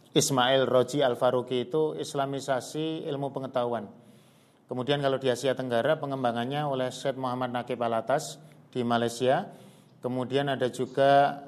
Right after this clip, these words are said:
beberapa tulisan-tulisan teman-teman yang sekarang tergabung di dalam insis ya. Atau kalau antum mengenal ada jurnal Islamia, itu bagian daripada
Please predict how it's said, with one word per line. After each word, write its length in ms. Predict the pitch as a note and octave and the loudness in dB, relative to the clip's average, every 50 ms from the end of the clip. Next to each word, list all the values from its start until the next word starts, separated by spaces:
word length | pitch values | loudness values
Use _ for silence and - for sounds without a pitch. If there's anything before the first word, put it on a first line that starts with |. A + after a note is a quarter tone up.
| - - - | -14 -6 -4
beberapa 480 | C3 A#2 C3 C3 C3 B2 B2 C3+ C3 | -2 4 6 6 8 8 8 6 6
tulisan-tulisan 1000 | - C#3 C3 B2+ - C#3 C3 C3 B2+ B2+ B2 A#2+ A#2+ - B2+ A#2 A#2 A2 A2 A2 B2 | 6 4 2 2 0 0 -2 -2 0 0 -2 -2 -2 -2 -2 -2 -2 -4 -6 -6 -4
teman-teman 500 | C3 B2 B2 B2 B2 A#2+ A#2+ B2+ C3+ C#3 C#3 | -4 -4 -4 -4 -4 -4 -4 -4 -4 -4 -4
yang 180 | C3 A#2+ A#2 A#2 | -4 -4 -4 -6
sekarang 720 | - - A2+ - A#2+ A#2+ B2 B2+ C3+ C3+ C#3 C#3 C3+ C3+ C#3 - - - - - - - - - - - - - - - - - | -8 -8 -4 -2 0 0 0 0 -2 -2 -4 -6 -8 -10 -12 -16 -20 -20 -20 -20 -20 -20 -20 -20 -20 -20 -20 -20 -20 -6 -2 0
tergabung 640 | B2+ B2+ - B2+ A#2 A#2 A#2 - C3+ C3+ C3+ B2 | 0 2 4 4 4 4 4 2 0 0 2 0
di 100 | B2 A#2 | -2 0
dalam 640 | - A#2+ A2+ A2+ A2+ A#2 A#2 A2+ A2+ A2+ A2+ A#2 C3 | 2 2 4 4 4 4 4 2 0 -2 -4 -6 -4
insis 560 | D3+ D3 C3+ C3 B2+ - C3 A#2+ - - - | -4 -4 -4 -4 -4 -4 -6 -6 -6 -8 -10
ya. 160 | A#2+ A2+ - - - - - - - - - - - | -10 -12 -14 -18 -20 -20 -20 -20 -20 -20 -20 -16 -10
Atau 240 | - B2 A#2+ C3+ C3 | -4 0 2 4 6
kalau 240 | C3+ C3+ C3+ C#3 | 6 6 6 6
antum 320 | C#3 C3 C3 C3+ C3 D3 D3 | 4 4 0 -2 -2 -2 -2
mengenal 480 | C#3 C3+ C3+ C3 C3 C3 C3 C3 B2+ | -2 -4 -4 -4 -2 0 0 0 0
ada 160 | B2+ C3 B2 A#2+ | 0 0 -2 -2
jurnal 480 | B2 B2+ B2 A#2+ B2 B2+ B2+ B2 B2+ | -2 -2 -2 0 2 2 2 2 0
Islamia, 720 | C#3 C#3+ B2+ - C#3+ C3 B2+ C3 C3+ C3+ B2+ A#2 G#2+ G#2+ A2+ A2+ | -2 -6 -4 -2 0 0 0 0 -2 -2 -2 -4 -4 -4 -6 -4
itu 160 | A#2+ C#3+ D3+ | -2 -2 0
bagian 400 | - C3+ B2 A2+ B2+ C#3 C#3 C#3 | 0 0 0 0 0 0 0 2
daripada 720 | B2+ B2 B2+ B2 B2+ B2 - - D3 D#3 D#3 D3+ - - | 0 0 0 0 0 0 0 2 2 2 2 0 -2 -10